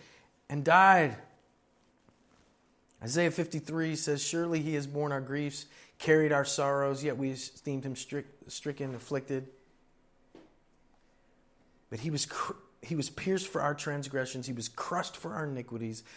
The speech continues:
Upon him was the chastisement. This was what was on Jesus on the cross. Chastisement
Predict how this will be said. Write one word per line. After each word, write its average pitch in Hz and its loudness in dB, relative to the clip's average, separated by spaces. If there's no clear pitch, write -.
Upon 147 -2
him 160 -2
was 135 -2
the 117 -6
chastisement. 165 0
This 196 6
was 226 6
what 233 10
was 185 6
on 190 6
Jesus 185 2
on 165 6
the 151 4
cross. 160 6
Chastisement 208 8